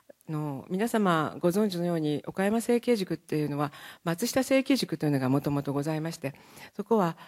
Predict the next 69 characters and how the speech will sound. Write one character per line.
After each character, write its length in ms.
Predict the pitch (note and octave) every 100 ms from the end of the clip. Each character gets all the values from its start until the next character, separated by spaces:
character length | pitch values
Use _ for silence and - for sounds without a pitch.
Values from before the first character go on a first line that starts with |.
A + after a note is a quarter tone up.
| -
あ 120 | - D3
の、 280 | C#3+ C3+ -
相 140 | G3
沢 180 | G3+ G3
一 140 | F#3+
郎 120 | F#3 F#3
先 160 | F#3
生 160 | F3+ E3
が 300 | C3 B2 - _ -
一 100 | D3+
期 140 | F#3
生 320 | - G#2+ - _ _ _
で 280 | C3+ G#2 - -
お 60 | D#3
行 100 | C#3+
き 20 |
に 60 | D3+
な 60 |
っ 20 | D3
て 100 | A#2+
ま 100 | C3+
す 120 | G3+
よ 60 |
ね。 180 | C4 F3+ - - -
あ 100 | -
の、 360 | C3+ A#2+ C#2+ - _ _ _
う 60 | F#3
ん、 180 | E3+ D3+ _
そ 160 | - E3
う 60 | D3
で 100 | D3
す。 180 | C#3 - - - -
あ 100 | D3+
の、 380 | B2+ - - - - -
松 220 | D#3 D3
下 120 | C#3
政 200 | C#3+ D3
経 120 | C#3+ C#3
塾、 220 | - -
あ 60 |
の、 120 | C3+ B2+
松 240 | C#3+ E3
下 100 | D3
幸 180 | - C#3+
之 120 | C#3+
助 160 | - C#3+
さ 160 | C#3+
ん 80 | C#3
の、 360 | C#3 B2+ - - - - _ -
あ 80 |
の、 140 | B2 G2+
お 80 | -
作 160 | C#3+ -
り 80 | C#3
に 40 |
な 60 | C3+
っ 20 |
た 100 | C3+
と 80 | C3
こ 120 | C#3+
で 80 | B2+
す 80 | -
け 80 | B2
れ 40 |
ど 80 | C3+
も、 100 | C#3+ - - - -
そ 160 | - A#3
こ 100 | B3+
の、 200 | B3